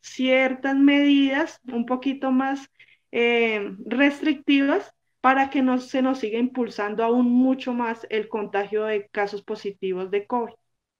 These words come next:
Ya el tema de los planes pilotos que su merced manifiesta,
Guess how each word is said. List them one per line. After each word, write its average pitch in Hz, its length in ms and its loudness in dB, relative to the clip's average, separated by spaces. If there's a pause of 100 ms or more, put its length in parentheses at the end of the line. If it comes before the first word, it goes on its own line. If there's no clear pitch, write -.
(880)
Ya 247 220 -2
el 269 140 -2
tema 294 320 2
de 302 60 0
los 277 240 -2
planes 240 640 -2
pilotos 220 600 -4
que 233 120 -6
su 233 140 -8
merced 196 320 -8
manifiesta, 208 880 -4